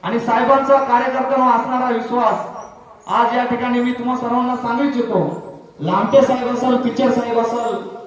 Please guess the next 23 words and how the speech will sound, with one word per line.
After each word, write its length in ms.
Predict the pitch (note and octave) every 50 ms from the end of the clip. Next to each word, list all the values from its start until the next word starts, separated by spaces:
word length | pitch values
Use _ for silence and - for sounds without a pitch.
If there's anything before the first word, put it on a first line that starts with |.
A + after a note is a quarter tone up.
| - E3+
मरकुटे 380 | F3 F#3 - - B3 A#3+ B3+
साहेब 300 | A#3+ A#3 A#3 A#3 A#3 A3+
असेल, 280 | A3+ A3+ A#3 A#3+ A#3 A3 A3 G#3+
काळे 240 | G#3+ G#3 G#3+ A3+
साहेब 300 | A3+ A3+ A3 A3 A3 A3
असतील, 280 | A3 A3 A3+ A3+ A3 A3+
कोल्हे 260 | G#3+ G3+ G3+ A3 A3+
साहेब 260 | A3 A3+ G#3+ G#3+ G#3+
असतील, 360 | G#3+ G#3+ G#3+ G#3+ A3 G#3+ - F3 - - - - - - - - -
लोणीमधून 580 | E3+ F#3 G3+ A3 A#3 A3+ A3+ A#3 A3+ A#3 A#3 A3+
राधाकृष्ण 680 | A3 A3 - - F#3+ F#3+ - A3+ A3+ A3 A3 A#3 A3+
जिवके 320 | A3 A3 A3 A3+ G#3+ A#3+ A#3+
साहेब 320 | - A3+ A3 A3 A3 G#3 G#3
असेल 260 | - - - - - - - - - - - - - - - E3
आणि 180 | F3 A3+ A3+
भारताचे 500 | - - - - B3 B3 B3+ B3 B3 B3 -
सामाजिक 480 | - A3+ A3 A#3 B3 B3 A#3+ B3 A#3+ B3
केंद्रीय 360 | A#3+ B3 B3 B3 B3 A#3+ A#3+
माननीय 340 | A#3 A3+ A3+ A#3 A#3+ A#3+ A3+
रामदासजी 420 | C4+ C#4+ A3 A3+ A#3+ A#3+ A#3 A#3+
आठवले 340 | A#3 - A#3+ A#3+ B3 B3+ A#3+
साहेब 240 | A#3+ A#3+ A3+ A3 A3
असतील 320 | A3 G#3+ G#3+ A3 G#3 F#3+